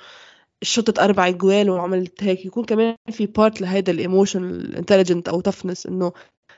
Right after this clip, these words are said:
ما بعرف، for example، خسرت طابة، يكون عندها هيدا ال reaction أو ترجع تروح تجيبها،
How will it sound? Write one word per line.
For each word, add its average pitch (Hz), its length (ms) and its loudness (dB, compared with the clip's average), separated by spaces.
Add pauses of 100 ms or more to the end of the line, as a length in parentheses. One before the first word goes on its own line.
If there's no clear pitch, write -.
(160)
ما 208 80 0
بعرف، 196 400 2
for - 20 -6
example، 190 400 -4
خسرت 208 520 -8
طابة، 208 600 4
يكون - 340 -4
عندها 202 360 2
هيدا 185 240 2
ال 180 340 -6 (320)
reaction 202 300 2
أو 190 100 0
ترجع 190 280 -4
تروح 190 200 -8
تجيبها، 180 500 -2